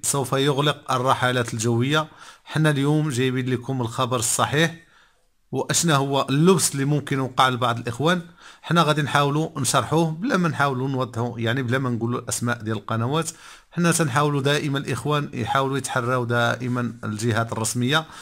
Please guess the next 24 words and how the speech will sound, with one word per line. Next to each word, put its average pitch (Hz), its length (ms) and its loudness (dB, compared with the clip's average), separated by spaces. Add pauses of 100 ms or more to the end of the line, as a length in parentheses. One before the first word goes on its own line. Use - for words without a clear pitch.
(220)
من 175 280 4
أجل 160 360 2
إعطاء 131 380 2
معلومة، 135 440 0
لأن 131 340 -2
هذه 120 180 0
المعلومات 127 800 -2
راها 120 260 2
مهمة 127 540 0 (380)
وتتقدر 156 540 0
تخرج 135 420 -4
على 131 120 2
واحد 120 220 2
الشخص - 460 -2
ولا 127 220 -2
واحد 117 300 0
الإنسان 127 480 0
اللي 131 240 -2
غادي 127 360 0
هو 123 180 -2
والعائلة 120 400 0
ديالو 131 440 -2
يخسر 117 360 -4
الفلوس 135 460 -2